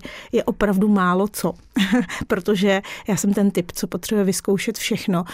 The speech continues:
a nebojím se to níst na trh. Eh, dokonce nedávno, eh, mi někdo řekl, že,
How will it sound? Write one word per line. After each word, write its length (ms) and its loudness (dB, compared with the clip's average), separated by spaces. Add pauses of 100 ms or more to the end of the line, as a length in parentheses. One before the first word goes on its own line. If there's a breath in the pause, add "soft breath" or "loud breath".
(300 loud breath)
a 300 4
nebojím 640 2
se 180 -2
to 300 0
níst 540 0
na 180 2
trh. 280 0 (180)
Eh, 280 2 (500 loud breath)
dokonce 420 0
nedávno, 640 2 (140)
eh, 240 0
mi 160 2
někdo 380 2
řekl, 440 0
že, 420 0